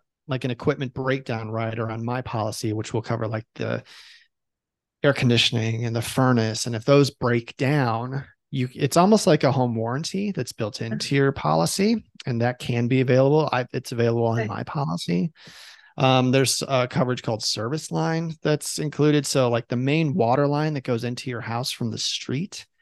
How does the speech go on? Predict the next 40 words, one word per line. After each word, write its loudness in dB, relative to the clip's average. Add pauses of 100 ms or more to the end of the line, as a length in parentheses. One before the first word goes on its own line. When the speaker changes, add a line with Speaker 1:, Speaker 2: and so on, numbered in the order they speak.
(480)
Speaker 1:
if -2
that 4
springs 2
a 4
leak 0 (120)
under 2
your 4
lawn, -4 (320)
Speaker 2:
Mm-hmm. -8
Speaker 1:
your 4
homeowner's 4
policy 2
will 0
not -2
cover -2
it -6 (380)
'cause -10
it -10
Speaker 2:
Okay. -16
Speaker 1:
covers -4
the -8
house, -8 (340)
you 2
know? 0 (500)
But 8
if 6
you 10
have 8
the 0
service 4
line 4
coverage, 0 (480)
it 2
will 0
pay 4
for 4
the 8
excavation 0
and -6
repair 0